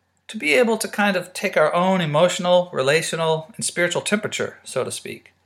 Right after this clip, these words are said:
just to see how we're doing and to take steps to address any issues or stressors or problems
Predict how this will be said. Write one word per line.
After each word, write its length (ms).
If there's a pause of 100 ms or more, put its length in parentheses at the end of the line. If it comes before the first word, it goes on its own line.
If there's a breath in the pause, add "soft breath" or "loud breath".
(460)
just 260
to 60
see 280
how 140
we're 120
doing 400 (120)
and 120
to 40
take 320
steps 600 (480 soft breath)
to 100
address 580
any 340
issues 500
or 60
stressors 600
or 80
problems 720